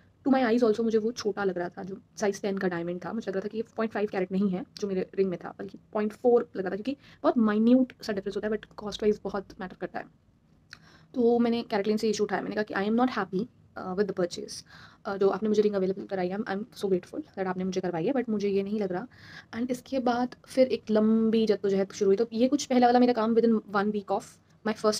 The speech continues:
visit to store हो गया था, but इसके बाद थोड़ी लंबी सी discussion हुई। Obviously, उन्हें भी लग रहा था कि हमने तो इतना कुछ करा है आपके लिए, आपको पैसे भी वापस दिलाए, and they were right, but so was I कि, um, you know, uh,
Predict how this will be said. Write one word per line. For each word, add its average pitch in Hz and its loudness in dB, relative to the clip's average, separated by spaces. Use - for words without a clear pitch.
visit 208 4
to 226 0
store 208 -2
हो 185 -2
गया 196 -8
था, 170 -10
but 208 -2
इसके 214 0
बाद 247 4
थोड़ी 254 4
लंबी 233 2
सी 247 2
discussion 240 -2
हुई। 233 -4
Obviously, 226 0
उन्हें 226 2
भी 226 4
लग 220 4
रहा 214 4
था 220 2
कि 226 0
हमने 220 2
तो 220 4
इतना 214 0
कुछ - -4
करा 202 0
है 202 0
आपके 190 -2
लिए, 196 2
आपको 190 -6
पैसे 208 -2
भी 202 2
वापस 196 -2
दिलाए, 196 0
and 294 6
they 240 4
were 190 -4
right, - -10
but - -4
so 285 2
was 294 4
I 214 -2
कि, 262 -6
um, 208 -4
you 208 -4
know, 254 2
uh, 226 -6